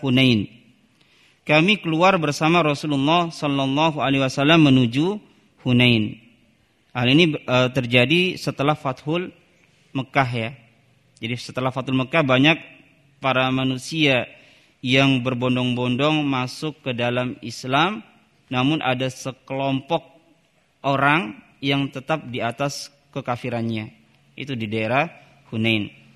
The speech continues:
Kemudian Rasulullah dan sebagian para, dan s-, para sahabat dan orang-orang yang baru masuk Islam pada saat itu ingin mengumpul tempo-, tempat ter-, tersebut. Ya.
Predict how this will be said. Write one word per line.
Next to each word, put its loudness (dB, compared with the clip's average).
Kemudian -2
Rasulullah 0
dan 0
sebagian 2
para, 2
dan 2
s-, -10
para 2
sahabat 4
dan 0
orang-orang 4
yang 6
baru 4
masuk 0
Islam 2
pada 4
saat -4
itu -4
ingin 6
mengumpul 0
tempo-, -8
tempat 0
ter-, -6
tersebut. -8
Ya. -16